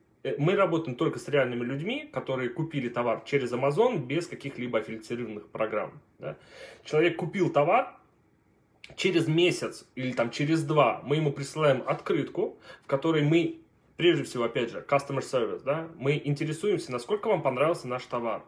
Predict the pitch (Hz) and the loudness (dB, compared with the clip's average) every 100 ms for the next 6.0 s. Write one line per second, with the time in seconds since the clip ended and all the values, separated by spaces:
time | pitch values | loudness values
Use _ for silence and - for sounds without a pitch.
0 | _ - - - - 151 190 170 147 165 | _ -20 -20 -14 -4 -2 0 -2 -2 0
1 | 175 135 - 143 180 277 311 - - 160 | 0 0 4 4 6 2 2 0 0 2
2 | 135 - 143 170 - - 147 139 143 123 | 2 0 0 0 0 2 2 4 2 2
3 | 139 196 233 262 269 285 277 - 147 - | 2 0 -2 -2 2 2 2 -2 -4 -2
4 | 156 151 226 247 156 160 143 139 131 123 | -2 0 0 0 0 0 0 0 -2 -8
5 | 117 120 147 139 120 131 123 104 92 69 | -12 -4 -2 0 0 0 -2 -6 -8 -10